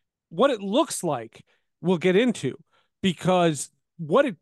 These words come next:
what it looks like to me is if you're only gonna put sports properties on it, it becomes less interesting. If you're suddenly gonna have an app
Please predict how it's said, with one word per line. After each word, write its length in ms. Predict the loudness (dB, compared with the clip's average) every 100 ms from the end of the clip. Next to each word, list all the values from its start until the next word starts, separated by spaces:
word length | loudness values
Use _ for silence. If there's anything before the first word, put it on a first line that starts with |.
| _
what 200 | 0 2
it 100 | 2
looks 380 | 0 0 0 -4
like 240 | -6 -8 -4
to 100 | -2
me 480 | 2 2 0 -2 -8 _ _ _
is 460 | 0 2 2 0 -6 _ _
if 140 | -8
you're 120 | -8 -2
only 280 | 4 4 4
gonna 200 | 2 0
put 220 | 0 -2
sports 380 | -4 -2 -2 -2
properties 500 | -4 -4 -4 -8 -6
on 180 | -4 -4
it, 140 | -6 -10 _
it 120 | -4 -4
becomes 380 | -2 -2 0
less 260 | 0 0 0
interesting. 500 | -6 -6 -12 -14 -10 -4
If 160 | -4
you're 140 | 0 -2
suddenly 520 | -2 0 2 2 2
gonna 200 | 0 0
have 200 | -2 -2
an 60 | -2
app 340 | -2 -2 -8